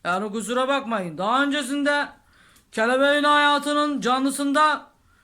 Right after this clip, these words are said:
sürpriz yapmıştık. Ablam dedi, "Sen katıl." Ben de dedim, "Abla olur mu öyle şeyler?"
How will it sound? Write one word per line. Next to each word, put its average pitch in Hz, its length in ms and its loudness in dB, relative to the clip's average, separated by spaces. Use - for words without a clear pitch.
sürpriz 269 420 -4
yapmıştık. 302 540 -2
Ablam 262 400 0
dedi, 294 200 0
"Sen 277 260 2
katıl." 285 420 -2
Ben 226 180 0
de 269 80 -2
dedim, 277 360 -4
"Abla 196 220 -4
olur 285 240 0
mu 311 100 -2
öyle 262 200 2
şeyler?" 247 480 -2